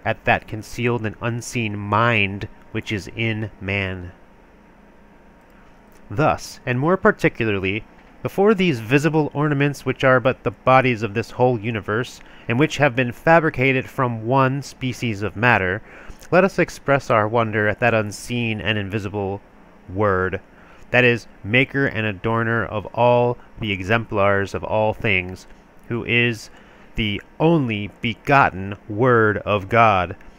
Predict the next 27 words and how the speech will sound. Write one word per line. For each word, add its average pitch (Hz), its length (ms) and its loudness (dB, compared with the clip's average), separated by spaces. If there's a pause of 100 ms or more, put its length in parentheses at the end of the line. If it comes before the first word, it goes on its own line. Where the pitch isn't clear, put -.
(240)
whom 143 280 0 (140)
the 120 120 0
maker 139 500 2
of 120 100 -2
all, 120 400 2 (260)
he 160 300 -2
is 135 180 -4
who 147 280 0
is 113 120 0
beyond 113 560 2
all, 101 420 0 (300)
and 110 80 -4
above 127 460 2 (100)
all 139 280 2
being, 104 520 -4 (320)
generated 170 640 2
of 139 220 -2
himself 123 800 0 (240)
as 113 140 2
a 120 100 4
ray 123 320 6
of 135 140 2
light 143 280 2
from 123 180 -4
his 120 180 -4
own 139 400 0
Godhead, 113 680 6